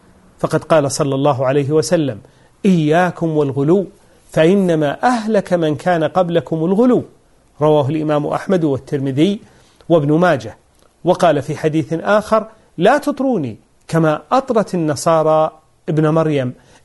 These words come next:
إنما أنا عبد فقولوا عبد الله ورسوله"، رواه البخاري.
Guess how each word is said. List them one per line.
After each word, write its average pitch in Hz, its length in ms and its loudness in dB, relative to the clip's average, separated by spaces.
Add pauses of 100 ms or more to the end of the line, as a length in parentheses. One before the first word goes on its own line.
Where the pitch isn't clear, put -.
إنما 151 440 2
أنا 143 140 -2
عبد 156 320 -2
فقولوا 175 920 0
عبد 156 280 -2
الله 143 560 -2
ورسوله"، 160 640 -2 (360)
رواه 151 360 2
البخاري. 131 500 -6